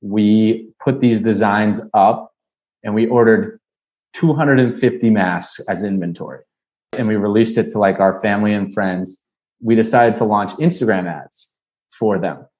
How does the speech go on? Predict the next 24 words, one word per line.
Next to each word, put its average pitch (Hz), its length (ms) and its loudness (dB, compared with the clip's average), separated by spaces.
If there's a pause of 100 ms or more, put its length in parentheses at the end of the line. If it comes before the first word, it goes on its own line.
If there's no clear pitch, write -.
(460)
Long 127 160 2
story 120 260 2
short, 113 540 0 (560)
we 127 100 -2
had 113 220 2
two 175 220 0
hundred 160 320 0
fifty 143 260 -2
masks 113 520 0
on 123 220 2
order 110 580 0 (160)
coming 131 540 0 (100)
in 110 340 0
two 160 240 2
weeks. 104 520 -4 (420)
Within 160 640 0
forty-eight 156 640 0
hours, 139 720 0 (200)
we 139 140 2
had 151 180 -2
taken 127 440 -2
twelve 139 680 0 (120)
thousand 117 640 0
orders 95 580 0